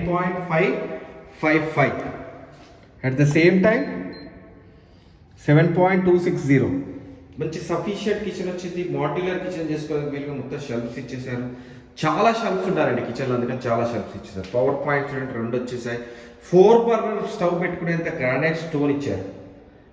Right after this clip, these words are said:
And యూపీవీసీ విండో ఇక్కడ చూడండి,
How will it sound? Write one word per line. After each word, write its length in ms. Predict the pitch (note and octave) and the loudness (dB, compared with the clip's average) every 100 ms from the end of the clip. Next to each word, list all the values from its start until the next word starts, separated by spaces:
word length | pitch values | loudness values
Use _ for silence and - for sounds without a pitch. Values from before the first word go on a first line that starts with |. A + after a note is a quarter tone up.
| - A2+ | -14 -6
And 140 | A#2 A#2 A#2 | -2 -2 -2
యూపీవీసీ 580 | B2+ B2+ D3+ D3 D3 C#3 B2 | -2 0 0 0 0 -2 0
విండో 280 | C3 C#3 C#3+ D3 - - | 0 0 0 -2 -8 -12
ఇక్కడ 160 | - - | -14 -10
చూడండి, 300 | B2 B2 | -8 -6